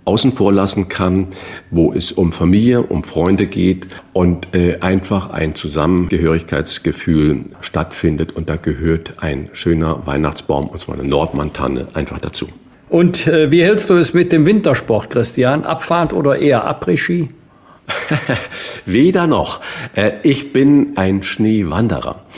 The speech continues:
Speaker 1: Das heißt, für mich ist es eines der größten Glücksmomente, alleine durch tiefen Schnee zu laufen, zu wandern, auch gerne mit Schneeschuhen. Diese Natur,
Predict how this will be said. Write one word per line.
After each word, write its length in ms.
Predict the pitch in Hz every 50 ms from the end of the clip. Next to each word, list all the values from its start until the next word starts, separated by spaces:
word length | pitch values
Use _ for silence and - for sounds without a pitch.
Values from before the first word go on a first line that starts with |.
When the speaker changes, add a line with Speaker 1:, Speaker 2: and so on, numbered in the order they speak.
| - - - -
Speaker 1:
Das 260 | - - 87 92 -
heißt, 360 | - 107 107 107 107 - - -
für 160 | - 120 104
mich 300 | 104 131 135 135 - -
ist 120 | 127 104
es 200 | 117 110 - -
eines 300 | - 98 107 110 107 -
der 140 | - 101 98
größten 580 | 101 - - 110 110 123 - - - 127 123 127
Glücksmomente, 1120 | - 98 101 101 - - - 113 104 101 98 98 95 92 98 95 95 - 107 104 101 104 - - - - _ _ _ _ _
alleine 640 | - 85 80 71 71 82 90 107 120 127 147 185 208 - - - - - - _ -
durch 360 | - 104 - - - - -
tiefen 300 | - 147 147 147 160 151
Schnee 480 | - - - 104 104 110 117 127 127 - - - -
zu 380 | - - - - 110 101 - - - -
laufen, 460 | 101 85 78 98 117 - - 139 131
zu 260 | - - - 107 80
wandern, 440 | 78 87 98 117 123 139 139 143 143 - -
auch 220 | 101 95 - -
gerne 240 | - 101 95 113 123
mit 160 | 110 107 -
Schneeschuhen. 680 | - - - - 107 120 120 - - 131 120 135 151 156 - - - - - - - - - _ _ -
Diese 360 | 135 139 139 - - - - - - - _ _ _ -
Natur, 720 | 143 104 98 95 98 - - - - 131 98 76 62